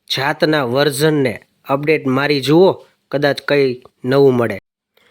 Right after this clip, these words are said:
એ પણ પ્રેમ છે. જ્યારે તમારો દોસ્ત કહે છે, "અરે યાર, તારા વગર મજા નથી આવતી." માણસ બહુ સ્વાર્થી છે સાહેબ. પસંદ કરે ને તો અવગુણ પણ જોતો નથી અને નફરત કરે ને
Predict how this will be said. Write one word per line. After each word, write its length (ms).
એ 140
પણ 240
પ્રેમ 420
છે. 220
જ્યારે 240
તમારો 420
દોસ્ત 380
કહે 420
છે, 240
"અરે 260
યાર, 360
તારા 260
વગર 280
મજા 340
નથી 320
આવતી." 460
માણસ 400
બહુ 240
સ્વાર્થી 600
છે 200
સાહેબ. 460
પસંદ 360
કરે 280
ને 260
તો 160
અવગુણ 360
પણ 220
જોતો 340
નથી 460
અને 180
નફરત 520
કરે 260
ને 220